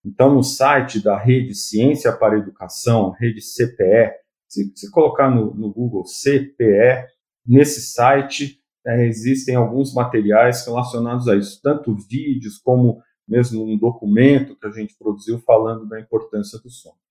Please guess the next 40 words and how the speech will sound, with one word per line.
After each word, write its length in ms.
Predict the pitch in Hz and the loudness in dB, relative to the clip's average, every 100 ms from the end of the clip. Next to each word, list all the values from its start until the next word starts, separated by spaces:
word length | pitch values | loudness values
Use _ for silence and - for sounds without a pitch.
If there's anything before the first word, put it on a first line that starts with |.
| _ _ - - | _ _ -20 -4
E 60 | 269 | 0
quando 260 | 277 359 | 2 4
a 80 | 330 | 6
gente 180 | 247 196 | 6 4
fala 280 | - 147 123 | 2 2 4
em 100 | 104 | 2
sono, 600 | - - 147 131 107 101 | -2 0 2 4 4 2
a 40 | |
gente 240 | 113 135 139 | -2 -8 -8
acabou 240 | 135 147 | -8 -4
não 120 | 143 | -2
conversando 480 | 131 120 104 - 123 | 0 -2 0 0 0
muito 220 | 117 123 | 0 -2
sobre 280 | - 113 101 | -4 -4 -4
sonhos, 600 | - - 135 135 101 92 | -10 -2 2 2 2 -2
né? 320 | - 135 127 113 _ _ - | -10 -6 -6 -6 _ _ -16
Os 200 | 113 - | -14 0
sonhos 640 | 151 170 139 104 - - _ _ _ | 4 6 6 4 -2 -16 _ _ _
são 400 | - 131 135 120 | 2 4 6 6
importantíssimos 1040 | 117 131 131 123 104 - 160 156 113 101 | 4 0 0 -2 -2 0 -2 0 -2 -4
pra 280 | - 107 110 | 0 2 4
esse 240 | 131 127 - | 2 0 -8
processamento, 1040 | 107 - 107 - 98 104 123 131 127 101 | -10 -8 -12 -4 0 4 4 4 2 -6
né, 120 | 104 | -8
da 120 | 104 | -6
informação 760 | 107 - 101 101 92 - 117 113 - - _ | -8 -6 -4 -4 -4 -2 0 -2 -10 -20 _
durante 340 | 107 107 104 101 | 0 0 0 -4
a 80 | |
noite. 360 | 98 131 131 127 _ _ - | 0 2 0 -6 _ _ 0
Aí 220 | 135 151 | 2 4
eu 140 | 147 | 2
acho 240 | 143 - - | 2 -2 -4
que 340 | 131 123 120 - _ | -2 0 -2 -6 _
vale 200 | 131 147 | 4 4
a 100 | 123 | 4
pena 280 | 131 123 110 | 2 2 2
também, 220 | 107 101 | 0 -2
quem 160 | 101 143 | 0 -2
se 160 | 139 | -2
interessar, 720 | 120 120 110 104 123 123 123 | -4 -2 -4 -2 2 2 0